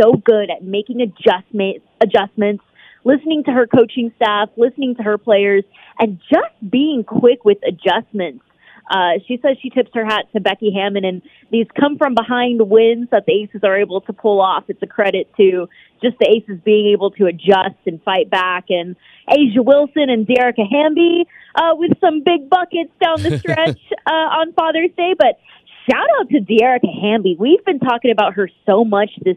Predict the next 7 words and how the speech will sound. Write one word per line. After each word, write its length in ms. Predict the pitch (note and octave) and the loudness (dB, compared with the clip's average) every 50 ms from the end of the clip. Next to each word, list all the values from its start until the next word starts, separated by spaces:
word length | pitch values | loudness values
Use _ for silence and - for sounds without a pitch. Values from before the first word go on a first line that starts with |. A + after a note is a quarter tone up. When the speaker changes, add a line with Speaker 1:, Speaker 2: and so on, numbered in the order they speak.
| - _ | -4 _
Speaker 1:
season, 380 | - G#3 G#3+ G3+ G#3 G3 F#3 | -4 -4 -4 -2 -2 -2 -2
and 200 | F3+ F3+ F3 E3 - _ - - - - _ _ - | -2 -4 -4 -6 -12 _ -20 -20 -20 -20 _ _ 2
literally 440 | A3+ C4+ E4+ G4+ G4 E4+ D4 C4 A3+ | 4 4 4 4 2 2 0 2 4
their 160 | B3 A#3+ A3+ | 4 4 4
win 400 | A3+ G#3 A3+ C4+ C#4+ C#4+ B3+ A#3+ | 4 4 4 4 4 4 2 2
against, 380 | G#3+ G#3 G3 G#3+ G#3+ G#3+ G3+ - _ _ _ - | 0 0 0 0 0 0 -4 -12 _ _ _ -8
against, 440 | G3+ G#3 F#3+ A3 G#3+ G#3+ G#3 G3 | -8 -2 0 0 0 0 -2 -8